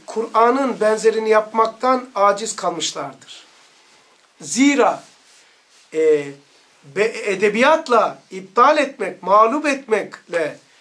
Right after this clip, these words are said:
savaşta mağlup etmenin arasını, her iki yolun arasındaki farkı bilmeyenlerden değiller.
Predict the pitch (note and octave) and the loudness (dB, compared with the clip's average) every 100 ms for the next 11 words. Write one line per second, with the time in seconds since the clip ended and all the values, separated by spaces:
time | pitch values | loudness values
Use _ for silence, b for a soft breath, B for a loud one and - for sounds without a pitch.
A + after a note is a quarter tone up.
0 | b - - G3+ A#3+ D4+ C4+ A3+ A3 A3+ | b -8 0 4 4 4 0 -2 2 2
1 | A#3 C#4 A#3 A#3 G#3+ G3+ A#3 B3 - A3 | 2 2 -2 0 -6 -2 0 0 0 -2
2 | A#3+ A#3 _ G3 B3 C4 - A#3 A3+ F#3+ | -2 -4 _ -2 -2 -2 -4 0 0 0
3 | F#3 G3+ A3+ A3+ B3 A#3 F#3+ - A3 A3 | -2 0 0 -2 -4 -6 -6 0 2 2
4 | B3+ A#3 G3 A3 G#3+ G#3 G#3 G#3 G3 A#3+ | -2 -10 -10 -4 -2 -2 -2 -4 -2 -4
5 | A3+ A3 B3 B3 A3+ F3 - | -4 -6 -8 -6 -6 -6 -10